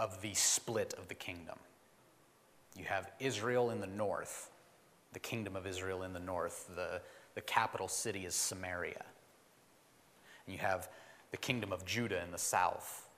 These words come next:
the king, or the capital being Jerusalem. You have the tribes of Judah and Benjamin, the, the genealogy and the kings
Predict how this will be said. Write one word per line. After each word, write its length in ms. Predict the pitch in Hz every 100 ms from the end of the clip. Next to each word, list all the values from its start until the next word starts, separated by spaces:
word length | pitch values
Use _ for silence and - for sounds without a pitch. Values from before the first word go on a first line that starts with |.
| -
the 120 | 85 85
king, 280 | - 117 101
or 80 | 98
the 340 | 87 82 82 -
capital 420 | - 101 - 90 87
being 220 | 87 87
Jerusalem. 600 | 90 95 98 - - - - - - - - - - 90
You 80 |
have 160 | 92 90
the 60 | -
tribes 640 | - 92 92 92 90 - - - -
of 200 | 85 82
Judah 340 | 90 104 95 92
and 120 | 90
Benjamin, 540 | 90 95 95 107 127 139 - - - - - - - - 85
the, 260 | 80 78 78 - - 92
the 140 | 92 - - 92
genealogy 880 | 98 104 95 92 95 98 95 104 101
and 100 | -
the 60 |
kings 680 | - 110 92 98 107 -